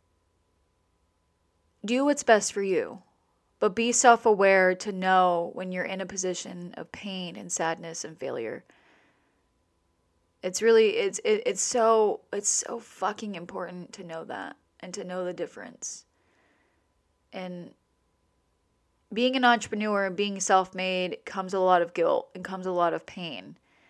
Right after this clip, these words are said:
But if you're able to look yourself in the mirror and say, "This isn't working," and shifting your gears, I promise you that you will have a more fruitful life and fruitful career if you just put yourself first.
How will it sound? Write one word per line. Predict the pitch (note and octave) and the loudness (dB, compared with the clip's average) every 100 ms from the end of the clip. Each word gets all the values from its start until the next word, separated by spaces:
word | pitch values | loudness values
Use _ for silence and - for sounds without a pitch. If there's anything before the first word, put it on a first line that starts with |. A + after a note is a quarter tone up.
| _ _ _ _ - | _ _ _ _ -2
But | F#3 | 0
if | F#3 G3+ | 0 0
you're | G3+ | 0
able | G3+ G#3+ G3+ G3+ F#3+ - | 4 4 4 2 0 -2
to | - G3+ | -8 -4
look | G3 G3+ | -2 0
yourself | G#3+ G#3 F#3+ F#3 | -2 2 2 2
in | F#3 | -8
the | F3+ | -8
mirror | F3+ E3+ E3 | -6 -6 -6
and | - D#3+ | -8 -10
say, | - E3 E3+ | -4 0 0
"This | - D#3 F3+ - | -2 -6 -6 -6
isn't | F#3 F#3+ G2+ | -8 -10 -8
working," | D#3+ D#3+ G#2+ D2+ - _ - | -8 -8 -12 -14 -20 _ -14
and | F3+ | -12
shifting | - G#3 F#3 G3+ F3+ | -8 -8 -8 -10 -8
your | E3+ | -8
gears, | E3+ E3+ G#2+ E2+ F3+ - | -6 -6 -6 -8 -12 -10
I | E3 | -10
promise | - - F3 F3 E3+ - | -8 -2 -2 -2 -10 -10
you | C3+ F#2+ G#2+ | -8 -8 -6
that | E3 | -6
you | E3 | -4
will | F#3 F3+ | -4 -4
have | F3+ D#3+ | -4 -4
a | F3+ | -6
more | F3 | -8
fruitful | E3+ - F#3+ - F3 | -10 -10 -10 -6 -6
life | E3 D3+ G#3 A3 | -2 -2 -2 -4
and | - F#3 | -6 -6
fruitful | G3+ F#3 F3 | -10 -10 -14
career | - E3+ F3+ D#3+ D#3+ - _ _ _ _ _ _ _ _ _ | -14 -10 -6 -6 -6 -12 _ _ _ _ _ _ _ _ _
if | G#3 G#3 | -10 -8
you | F#3 | -12
just | - G3+ F3+ - | -2 0 2 -2
put | - F#3 | -10 -10
yourself | E3 - B2+ - | -8 -8 -10 -10
first. | - - F#3 - - | -10 -10 -12 -16 -18